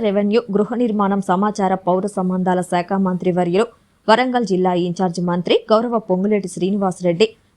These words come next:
ఫారెస్ట్ and దేవాదాయ శాఖ మంత్రి వర్యులు కొండా సురేఖ, కాకతీయ యూనివర్సిటీ పలు సమస్యలపై అంతర్జాతీయ క్రీడాకారుడు ఇస్లావత్ ఆలోజీ నాయక్, కేయూ జేఏసీ లీడర్, యూనివర్సిటీలో సివిల్స్ కోచింగ్ సెంటర్,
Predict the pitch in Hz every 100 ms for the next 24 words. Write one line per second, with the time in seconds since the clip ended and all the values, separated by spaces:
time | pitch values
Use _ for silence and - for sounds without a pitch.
0 | _ 269 269 277 240 202 175 185 202 196
1 | 185 185 165 196 190 180 175 180 180 180
2 | 220 - 208 190 190 185 175 190 190 -
3 | - _ - 262 269 294 254 220 180 208
4 | 202 190 190 196 180 190 202 202 220 240
5 | 202 214 - 208 226 214 202 190 190 180
6 | 180 202 196 185 180 196 - _ _ _
7 | _ _ _ 226 - 277 247 240 - 190
8 | 202 185 196 185 185 220 - _ _ -
9 | 269 269 269 165 208 226 226 220 220 170
10 | 185 196 - _ _ 240 311 285 254 -
11 | 208 208 202 196 196 226 214 - 190 190
12 | 190 - 185 185